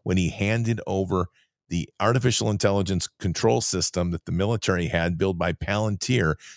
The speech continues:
to manage and control supply chains in this entire country. What that translates to is every single thing has to be tagged from seed to table.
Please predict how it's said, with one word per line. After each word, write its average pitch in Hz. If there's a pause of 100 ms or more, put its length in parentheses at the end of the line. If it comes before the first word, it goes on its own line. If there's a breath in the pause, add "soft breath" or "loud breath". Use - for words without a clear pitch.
to 95
manage 98
and 110
control 95
supply 101
chains 87
in 90
this 87
entire 78
country. - (500)
What 95
that 90
translates 110
to 85
is 82
every 117
single 113
thing 95
has 92
to 90
be 82
tagged 78
from 78
seed 127 (360)
to 101
table. -